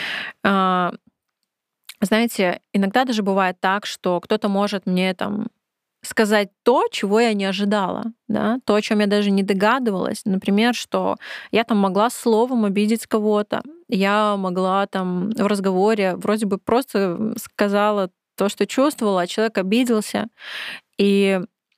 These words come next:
я считаю, что если человек сказал тебе, что ты сделал ему что-то неприятное, это самая главная причина для того, чтобы попросить прощения, даже если ты на самом деле не считаешь себя виноватым,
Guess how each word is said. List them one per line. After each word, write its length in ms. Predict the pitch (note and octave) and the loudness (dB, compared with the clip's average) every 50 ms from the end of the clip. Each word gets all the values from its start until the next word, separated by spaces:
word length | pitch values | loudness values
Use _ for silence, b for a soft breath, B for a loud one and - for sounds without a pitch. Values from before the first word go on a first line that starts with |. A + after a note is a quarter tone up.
| _ | _
я 80 | A3 A3 | -2 -2
считаю, 380 | - - A3 - A3+ A#3+ B3 A#3 | 0 0 0 0 2 2 0 -2
что 320 | - - G#3 G3 F#3+ F#3 | -2 -2 0 0 2 2
если 280 | F#3 G3 A#3 - A#3+ A3 | 2 0 -2 -2 -4 -4
человек 260 | - - G#3+ G#3+ - | -2 0 0 -2 -2
сказал 380 | - - G#3+ G#3 G#3+ G3+ G#3+ | -4 -4 -2 0 2 2 0
тебе, 380 | A3 - G#3+ F#3+ F#3+ F#3+ F#3+ A3 | 0 -2 -4 -2 -2 0 0 -2
что 160 | - - G#3 | -4 -6 -4
ты 100 | - G#3+ | -2 -2
сделал 320 | G3 F#3+ F#3+ F#3 G3 G#3+ G#3+ | 0 2 2 2 2 2 2
ему 100 | G3+ G3 | 2 0
что-то 240 | - - - - | -2 -4 -2 0
неприятное, 720 | G3 G3 F#3+ - G3 F#3+ G3+ A3 - - G3+ F3+ F3 - - | 0 0 0 0 0 2 2 0 0 -2 -2 -2 -2 -2 -2
это 160 | - - A3 | -2 -2 -2
самая 320 | - - A3+ G#3+ G#3 G3+ | 0 2 2 2 2 2
главная 300 | F#3+ G3+ F#3+ F#3+ F#3+ G3 | 0 0 2 2 2 0
причина 380 | - G3+ G#3 - - A#3+ A3+ G#3 | 0 0 -2 0 2 2 2 2
для 120 | F3+ F#3 | 0 0
того, 200 | F3+ - F3+ F#3 | 0 0 0 0
чтобы 240 | F#3+ - G#3 F#3+ F#3+ | 0 -2 -2 0 0
попросить 440 | F#3 F#3+ F3+ - F#3+ F#3+ - G#3 G#3 | 0 0 0 -2 -2 -2 -2 -4 -4
прощения, 460 | - G3+ - - - G#3 A3 G#3+ G3 F3+ | -4 -6 -4 -2 0 0 0 0 0 0
даже 200 | F3+ F#3 F#3 G3 | 0 0 0 -2
если 180 | F#3 - F#3 | -2 -2 -4
ты 120 | F3+ - F#3+ | -2 0 0
на 80 | F#3 | 0
самом 280 | F#3+ - G#3 A#3+ C4 B3+ | 0 0 0 2 2 2
деле 220 | A#3+ A#3+ B3 A#3+ | 2 2 2 2
не 80 | A3 G3+ | 2 2
считаешь 340 | - - - G3+ F#3+ G3 - | 0 -2 -2 -2 -2 -2 -2
себя 180 | - F#3+ F#3+ F#3 | -4 -2 0 0
виноватым, 540 | F#3+ F#3+ F#3+ F#3+ G#3+ C4 - - G3+ G3+ | 0 2 2 0 0 -2 -2 -2 -4 -4